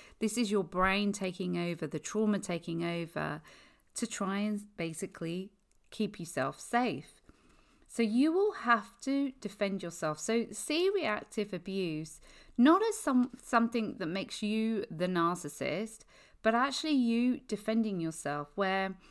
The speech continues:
okay, yes, you do feel out of control. You have done something that you wouldn't normally do, but it is your trauma that's been triggered that is ask-, trying to just get this abuse to stop. That's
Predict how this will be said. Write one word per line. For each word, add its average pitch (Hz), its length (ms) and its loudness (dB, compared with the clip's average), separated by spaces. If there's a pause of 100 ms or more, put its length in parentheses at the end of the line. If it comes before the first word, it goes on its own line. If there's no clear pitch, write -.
(300)
okay, 330 280 2
yes, 277 420 0
you 233 140 4
do 277 240 2
feel 226 260 2
out 165 180 0
of - 140 -8
control. 165 480 -4
You 208 140 0
have 277 260 4
done 233 180 0
something 175 460 -6
that 165 120 -6
you 180 140 -6
wouldn't 214 320 0
normally 220 540 4
do, - 340 -4 (520)
but 226 120 2
it - 160 -2
is 294 280 2
your 302 80 0
trauma 330 560 0
that's - 240 -6
been 180 260 -4
triggered 156 600 -6 (500)
that 208 200 2 (340)
is 240 220 -2 (100)
ask-, 294 360 4 (280)
trying 294 540 4
to - 120 -6
just 214 240 -4
get - 180 -6
this 202 280 -4 (640)
abuse 233 640 2 (180)
to 180 120 -6
stop. - 540 -4 (840)
That's - 440 4